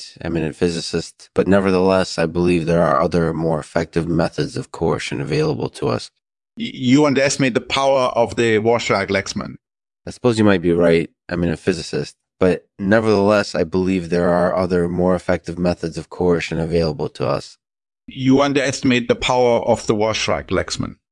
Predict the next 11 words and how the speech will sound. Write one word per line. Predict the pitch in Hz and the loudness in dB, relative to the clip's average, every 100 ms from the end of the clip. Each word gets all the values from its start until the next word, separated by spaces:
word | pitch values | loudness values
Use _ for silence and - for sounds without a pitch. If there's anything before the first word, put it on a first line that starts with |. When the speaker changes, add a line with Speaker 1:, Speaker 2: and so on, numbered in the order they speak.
| _ _ _ _ - | _ _ _ _ -4
Speaker 1:
I | 101 | -4
suppose | - 117 110 | 0 2 4
you | 98 | 4
might | 95 85 | 2 2
be | 90 | 2
right, | 87 80 - _ - | 2 2 -2 _ -4
eminent | 90 87 82 | -2 0 -2
physicist, | - 82 82 78 65 - - | -2 -4 -4 -10 -12 -14 -16
uh, | - - - | -12 -10 -6
but | 101 104 | 0 2
nevertheless, | 113 110 107 101 92 92 - - | 2 4 4 4 2 0 -8 -14